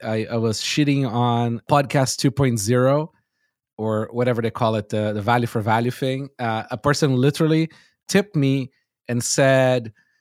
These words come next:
that it feels weird to be tipping somebody who hates on that tip. I totally appreciate that. I, I think people get it wrong. It's just that, like, I absolutely love that.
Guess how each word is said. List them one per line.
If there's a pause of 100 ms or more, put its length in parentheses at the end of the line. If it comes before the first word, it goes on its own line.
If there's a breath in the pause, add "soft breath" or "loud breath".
(220)
that
it
feels
weird
to
be
tipping
somebody
who
hates
on
that
tip. (480)
I
totally
appreciate
that. (600 soft breath)
I,
I
think
people
get
it
wrong.
It's
just
that,
like, (180 soft breath)
I
absolutely
love
that.